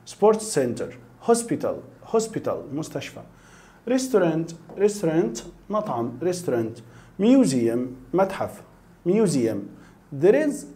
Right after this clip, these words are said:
a museum in my village. في القرية بتاعتي فيها museum، متحف. عندنا متحف سقارة ومتحف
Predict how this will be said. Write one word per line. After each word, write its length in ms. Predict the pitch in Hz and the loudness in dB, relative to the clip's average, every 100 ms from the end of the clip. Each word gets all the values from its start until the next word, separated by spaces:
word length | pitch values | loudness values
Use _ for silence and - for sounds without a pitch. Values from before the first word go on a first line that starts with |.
| - | -2
a 40 | |
museum 920 | 156 175 175 143 127 135 165 165 - | 2 4 4 2 -2 -2 -4 -8 0
in 160 | 175 170 | 2 4
my 140 | 135 131 | 2 2
village. 460 | 127 104 87 - - - | 0 -2 -8 -14 -16 -10
في 100 | 143 | -8
القرية 340 | - 175 160 | 0 2 2
بتاعتي 520 | - 175 - 233 269 - - | 2 0 0 -2 -4 -6 -14
فيها 460 | - 160 156 196 175 | -2 0 0 -4 0
museum، 640 | 156 180 139 127 110 120 | 4 4 2 -2 -4 -2
متحف. 340 | 143 - 117 - | -2 -4 -10 -8
عندنا 300 | 117 135 135 | -6 -2 -2
متحف 440 | 139 - 107 - | -4 -8 -12 -12
سقارة 440 | - - - 151 202 | -14 -14 -4 -2 -2
ومتحف 500 | 160 131 127 123 | -4 -4 -6 -12